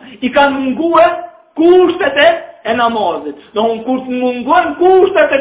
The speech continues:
diçkafit, qysh e përmend në definicionin e kushtit, është sikur mos me e fal çfarë diçka fiq. Ha? Ty me fal namazin pa abdest, pesëqind namazin me i fal, është si kushte? Mos më fol namaz hiç.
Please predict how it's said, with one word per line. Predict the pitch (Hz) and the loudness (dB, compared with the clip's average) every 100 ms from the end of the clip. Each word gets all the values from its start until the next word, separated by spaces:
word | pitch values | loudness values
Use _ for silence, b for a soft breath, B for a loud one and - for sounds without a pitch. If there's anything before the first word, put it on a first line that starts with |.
| 277 | -4
diçkafit, | - 415 311 330 359 - _ _ - - | -6 0 0 0 -6 -16 _ _ -16 -12
qysh | 262 233 | -8 -8
e | 220 | -6
përmend | 214 214 208 196 | -6 -6 -6 -6
në | |
definicionin | 208 208 202 208 196 | -8 -8 -8 -8 -6
e | |
kushtit, | 277 254 262 262 | -10 -12 -8 -8
është | 285 | -8
sikur | 262 220 | -14 -16
mos | 214 | -14
me | 185 | -12
e | 170 | -10
fal | 190 151 | -10 -10
çfarë | 147 - | -14 -18
diçka | _ 127 - | _ -20 -20
fiq. | 98 _ _ _ _ _ _ _ | -20 _ _ _ _ _ _ _
Ha? | 165 139 - _ _ _ _ _ _ - | -16 -16 -18 _ _ _ _ _ _ -4
Ty | 330 | -2
me | 330 277 269 | 2 0 2
fal | 320 262 | 0 0
namazin | 262 269 254 247 254 | 0 2 0 -2 0
pa | 247 | 2
abdest, | - 294 277 - | 2 2 0 2
pesëqind | 339 - 262 220 | 2 2 -4 -8
namazin | 208 220 202 196 196 | -8 -6 -6 -6 -10
me | |
i | 180 | -10
fal, | 247 277 277 | -10 -8 -10
është | 285 285 294 | -12 -16 -18
si | 294 | -14
kushte? | 330 330 330 - _ _ 202 | -12 -10 -14 -14 _ _ -20
Mos | 196 | -18
më | 202 | -16
fol | 269 262 | -14 -14
namaz | 240 240 220 | -14 -16 -16
hiç. | 170 - | -18 -20